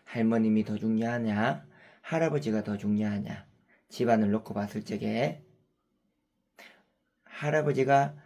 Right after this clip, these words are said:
중요하냐, 할머님이 중요하냐, 어느 쪽으로 기울여질 수도 없습니다. 맞죠? 두 분 다 소중하고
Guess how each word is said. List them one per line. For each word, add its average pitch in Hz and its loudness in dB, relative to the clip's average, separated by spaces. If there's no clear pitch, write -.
중요하냐, 117 2
할머님이 135 -2
중요하냐, 107 -4
어느 139 4
쪽으로 110 -2
기울여질 127 2
수도 - -8
없습니다. 107 -4
맞죠? 113 -2
두 113 -4
분 120 0
다 113 0
소중하고 131 -4